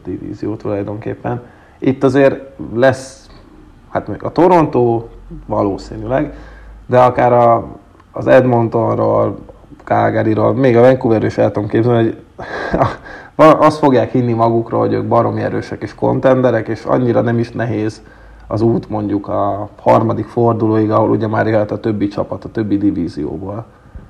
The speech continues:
Tehát itt, itt, ö, lesznek olyan csapatok, amelyek nem is a playoff-ért való harcra akarnak erősíteni, hanem már egy nagyon komoly menetelést szeretnének a rájátszásban, mert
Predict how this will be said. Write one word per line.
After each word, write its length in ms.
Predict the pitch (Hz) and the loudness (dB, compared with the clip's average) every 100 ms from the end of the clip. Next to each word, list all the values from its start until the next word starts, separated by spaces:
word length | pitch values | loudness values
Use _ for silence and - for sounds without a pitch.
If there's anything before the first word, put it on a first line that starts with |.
| - _ _ - _ | -20 _ _ -20 _
Tehát 160 | - 127 | -6 4
itt, 320 | 156 156 - | 4 2 -4
itt, 280 | 131 123 - | -6 -4 -2
ö, 420 | 131 131 131 131 107 - - _ _ - | 2 2 2 0 -4 -10 -20 _ _ 2
lesznek 300 | 147 151 139 | 2 2 0
olyan 140 | 117 | 0
csapatok, 360 | 113 123 135 135 | 0 0 0 -2
amelyek 220 | 131 123 | -2 -2
nem 140 | 131 | -4
is 120 | 107 - | -6 -8
a 60 | |
playoff-ért 1700 | - 110 117 117 120 - - - _ _ _ _ _ - 120 113 117 | -6 -2 0 0 -2 -8 -20 -20 _ _ _ _ _ -4 -2 -2 0
való 280 | 113 113 117 | 0 2 2
harcra 520 | 120 117 117 - 120 | 2 2 0 -2 -2
akarnak 380 | 120 127 120 127 | 0 -2 -2 -2
erősíteni, 480 | 123 127 135 135 | -2 -2 -2 0
hanem 160 | 127 135 | 0 2
már 260 | 143 147 - | 2 0 0
egy 260 | 139 104 - | -2 -4 -2
nagyon 380 | 147 113 113 | 0 0 -2
komoly 300 | - 139 127 | 0 2 4
menetelést 640 | 127 139 101 - 85 90 - | 4 2 -2 -8 -8 -8 -10
szeretnének 720 | - 101 104 104 101 107 - | -10 -8 -8 -10 -10 -10 -6
a 40 | |
rájátszásban, 800 | 104 104 101 101 - 107 113 143 | -6 -6 -10 -14 -14 -12 -4 -2
mert 200 | 143 147 | 0 -2